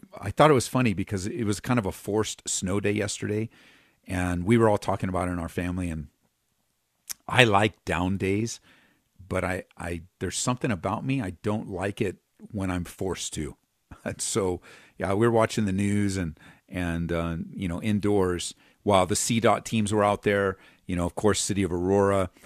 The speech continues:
all throughout the metro area, you street teams getting things ready, getting things taken care of. Uh,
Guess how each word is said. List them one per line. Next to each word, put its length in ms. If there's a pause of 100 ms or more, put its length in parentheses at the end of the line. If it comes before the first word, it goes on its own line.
all 160
throughout 300
the 80
metro 360
area, 360
you 160
street 400
teams 380
getting 180
things 300
ready, 320
getting 240
things 240
taken 300
care 260
of. 200 (480)
Uh, 340